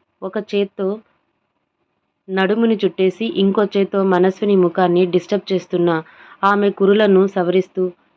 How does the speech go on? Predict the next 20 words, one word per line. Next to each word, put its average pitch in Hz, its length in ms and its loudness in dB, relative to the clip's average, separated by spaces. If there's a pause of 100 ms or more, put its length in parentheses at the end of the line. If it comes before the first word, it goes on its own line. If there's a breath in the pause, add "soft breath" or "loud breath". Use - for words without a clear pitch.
(160)
"మీకు 208 240 -4
నా 190 180 2
గురించి 185 360 -2
పూర్తిగా 190 460 -4
తెలీదు 170 380 -2
మిస్ 175 340 -2
మనస్విని, 170 560 -4 (400 soft breath)
మీరు 196 200 -2
ఎప్పుడూ 180 420 -2
నాలోని 190 440 0
పాజిటివ్ 175 500 -4
యాంగిల్లోనే 175 640 0
మాత్రమే 175 640 -2 (100)
చూశారు, 165 360 -8 (120)
కానీ 170 320 -6 (420 soft breath)
నాలో 202 280 0
ఇంకో 196 300 2
యాంగిల్ 185 380 2
కూడా 180 180 0
ఉంటుంది. 165 420 -2